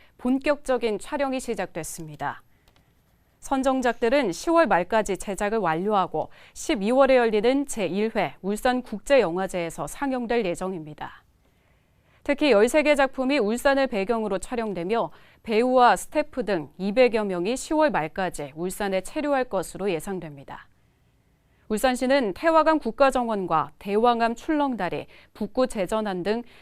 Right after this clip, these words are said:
다양한 울산의 명소가 영화에 담겨 영화제 이후 관광객 유치에 큰 도움이 될 것으로 기대하고 있습니다. 울산 항만공사가 스타트업 기업인 시드로닉스와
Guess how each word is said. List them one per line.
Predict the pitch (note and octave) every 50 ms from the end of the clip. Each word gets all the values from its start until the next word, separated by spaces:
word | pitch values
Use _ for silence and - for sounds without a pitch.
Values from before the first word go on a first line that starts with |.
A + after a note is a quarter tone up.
| - -
다양한 | - - G#3 G3 G3 G3+ A3 G#3
울산의 | E3+ F#3+ G#3 - - B3 A#3+ B3 G#3+
명소가 | F#3+ F3+ E3+ F#3+ G3+ G3+ - A3 F#3 G3+ G3 F#3 D#3+
영화에 | E3 E3+ F3+ A3 A#3 A#3 A3 A3 F#3+
담겨 | F#3 E3 D#3+ D#3 C#3+ C#3+ - - - _ _ _ _ _ -
영화제 | G3+ G3 G#3 A3 A3 A#3 A3+ G3
이후 | F#3 F#3 F#3 - B3 A#3 F3 - -
관광객 | - - G3+ G3+ A3+ A#3 C4 C4 B3+ B3 B3+ B3+ A3+ E3
유치에 | F3 F3 E3+ - - G3+ F3 -
큰 | - - - D4+ C#4+ C#4
도움이 | C4+ - A3 G#3+ A3+ B3 A#3+ A#3+
될 | A3+ G#3 F#3 E3+ -
것으로 | - D#3+ D3 - - D#3 F#3+
기대하고 | G3+ - - G#3+ F#3 G#3 F#3+ E3 D#3 D3
있습니다. | C#3+ - - - C#3+ C3+ B2+ _ _ - - - _ _ _ _ _ _ _ _ _ _ _ _ _ _ _ _ _ _ _ _ _ _ _ _ _ _ _ _ _ _ - _ _ _ _ -
울산 | A3+ A#3+ A#3 - E4 D#4+
항만공사가 | E4+ E4 D#4+ E4 D#4+ D#4 C#4 C#4+ C4+ C4 - C4+ A#3+ B3+ C4+ C4+ G#3+ F3 -
스타트업 | - - - E4+ F4 F4 F4 - D#4+ D#4 D#4 -
기업인 | C4+ C4+ B3 A3+ A#3 C#4 D#4 E4 E4
시드로닉스와 | E4 - - F4 E4+ E4 E4 D#4+ D#4 D4+ B3+ A#3 - - - G#3 G3 F3 B2 -